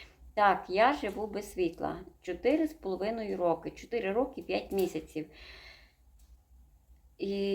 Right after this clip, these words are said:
я вставлю коротеньке відео, де ви, м, зрозумієте, що, е, я говорю правду, що я дійсно живу без світла.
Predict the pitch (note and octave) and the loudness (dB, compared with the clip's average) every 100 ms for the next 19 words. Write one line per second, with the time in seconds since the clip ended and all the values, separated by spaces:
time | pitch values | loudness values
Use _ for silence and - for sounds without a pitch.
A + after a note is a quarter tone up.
0 | F#3+ G3 F#3 A#3+ C4+ C4 - C#4 C4+ B3+ | 2 0 4 8 8 8 0 2 4 2
1 | B3 B3 B3 B3+ B3+ C4 B3+ B3+ F4 C#4 | 0 -2 0 0 0 0 0 2 4 4
2 | A#3+ G3 F3+ G3 G3 A3 C#4 C4+ - F#3 | 4 4 4 0 2 4 6 4 2 2
3 | F#3 F#3 F3+ G#3 A#3+ C#4 C4+ A#3 F#3 - | 4 4 2 2 2 6 6 6 2 0
4 | F3 - F#3+ F#3 F#3 - D#3 D#3+ D#3+ E3+ | -4 -2 -2 -2 -4 -12 -8 -6 -8 -12
5 | F#3 G3+ A#3+ A3+ G#3 A3 G3+ F#3 A3 C4+ | 0 4 4 2 0 2 0 0 4 4
6 | D#4 D4 C#4+ C#4+ - - G#3 G#3+ A3 A3 | 4 0 0 -2 -12 -12 -2 2 4 4
7 | G#3+ - - - - F3+ A#3+ A3 - G3 | 0 -8 -20 -20 -12 -4 -2 -2 0 0
8 | F#3+ G3 F3+ F3+ E3+ - F#3+ F#3+ - D#4+ | 0 -2 2 2 2 -2 -6 -6 -2 0
9 | E4+ D4+ D4 | 2 4 4